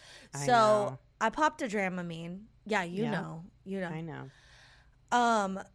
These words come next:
Speaker 2: I popped a Dramamine and then I panicked, like, thirty minutes into the boat ride. And I was like, "I sh-, should I take another one?" 'Cause it says on the thing, like, one to two. Like, you could take one to
Speaker 1: Yeah.
Speaker 2: two in a twenty-four hour period.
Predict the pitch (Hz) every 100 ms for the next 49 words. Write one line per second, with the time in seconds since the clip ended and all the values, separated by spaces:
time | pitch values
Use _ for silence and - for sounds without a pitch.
0 | _ - 208 226 220 262 220 220 214 208
1 | 196 - 220 226 220 190 - 185 175 190
2 | 247 - 208 190 - - 185 196 196 190
3 | 190 - 170 190 185 - 175 175 165 139
4 | 190 208 240 226 - _ _ _ _ _
5 | _ - 208 190 190 185 170 165 170 180
6 | 202 - 190 185 - 202 185 165 180 214
7 | 226 240 233 220 - 247 240 262 247 -
8 | 208 208 185 - 175 175 175 190 175 -
9 | 170 170 208 254 _ - 208 208 233 240
10 | 247 233 208 208 226 143 220 190 180 170
11 | 180 170 175 170 165 165 180 180 190 208